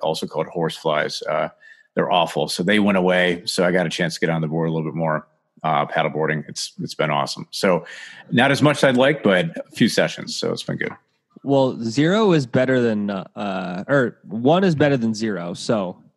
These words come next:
Speaker 2: that's always
Speaker 1: <laughs> I do like zero being better than none, though. It does sound better. <laughs>
Speaker 2: I should have just said that and then not thought about it and then been like, "Oh, that was dumb."
Speaker 1: Yeah, that should be your, your quote of the day.
Speaker 2: Yeah.
Speaker 1: <laughs>
Speaker 2: Uh, I'm, I'm gonna use that. I'm gonna tell my wife that. I'm gonna be like, "Honey, I had the most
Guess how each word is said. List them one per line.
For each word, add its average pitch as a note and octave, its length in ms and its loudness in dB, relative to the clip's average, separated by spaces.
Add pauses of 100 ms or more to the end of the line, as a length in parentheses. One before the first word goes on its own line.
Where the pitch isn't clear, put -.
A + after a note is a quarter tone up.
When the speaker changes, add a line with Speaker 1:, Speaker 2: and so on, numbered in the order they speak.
(280)
Speaker 2:
that's - 460 2
always B2+ 360 2
Speaker 1:
<laughs> - 60 -4
I C#3 120 4
do F#3+ 160 6
like G#3 220 4
zero C3 300 4
being A2+ 240 4
better G#2 200 4
than F2 180 2
none, E2+ 220 0
though. D2+ 120 2
It D#2+ 80 0
does F#2+ 180 2
sound D#2 360 0
better. C#2+ 280 0 (180)
<laughs> - 160 -4
Speaker 2:
I E3+ 120 4
should A#3+ 120 0
have G#3 120 4
just A3 120 0
said D3 240 2
that E3 220 2
and D3 100 0
then C#3 160 -2
not C3+ 280 0
thought B2 180 -4
about C3+ 260 -2
it D3+ 80 -2
and C3+ 120 -8
then B2 220 -8
been A2+ 220 -12
like, G#2 260 -12
"Oh, B2+ 80 -14
that B2 120 -10
was A2+ 180 -14
dumb." F#2 300 -18 (340)
Speaker 1:
Yeah, F#2 160 4
that G#2 260 2
should C3+ 160 2
be B2 100 6
your, G#2+ 180 6
your F2 200 -2
quote E2+ 280 2
of D#2 100 0
the D2 140 -4
day. D2+ 200 -2 (300)
Speaker 2:
Yeah. A#2 300 -6 (120)
Speaker 1:
<laughs> D#3+ 480 2 (180)
Speaker 2:
Uh, D#3 360 0 (480)
I'm, D3 180 -4 (180)
I'm D3 140 -4
gonna E3+ 140 2
use A#2+ 300 -2
that. A#2+ 140 -4
I'm A#2+ 60 -6
gonna A2+ 140 -4
tell G#2 160 -6
my F#2+ 100 -10
wife - 240 -10
that. - 140 -6
I'm - 60 -12
gonna G#2+ 120 -4
be G#2 60 -2
like, G#2+ 120 -4
"Honey, B2 280 -4
I A#2+ 100 -2
had C3+ 200 -2
the A2+ 60 -6
most G#2+ 440 -10